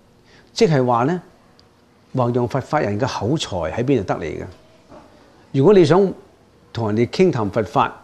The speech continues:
有兩個宗派，你唔知道裏面嘅理論呢，你係無從同人傾談嘅。邊兩個宗派啊？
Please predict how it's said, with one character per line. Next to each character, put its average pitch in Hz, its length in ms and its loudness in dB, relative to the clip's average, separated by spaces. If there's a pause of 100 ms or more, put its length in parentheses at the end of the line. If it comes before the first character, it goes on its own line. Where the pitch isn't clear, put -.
有 143 140 4
兩 135 240 4
個 147 60 4
宗 180 240 2
派， 127 500 2
你 127 200 0
唔 101 180 -4
知 214 240 4
道 160 120 6
裏 143 80 6
面 120 100 -2
嘅 139 60 4
理 123 180 4
論 120 100 4
呢， 139 260 -2 (480)
你 131 100 0
係 110 220 0
無 92 140 -4
從 95 240 -10
同 92 160 -8
人 95 80 -10
傾 131 220 0
談 85 280 -6
嘅。 92 220 -2
邊 165 60 4
兩 117 120 2
個 113 60 -2
宗 135 200 0
派 92 240 -6
啊？ 87 120 -14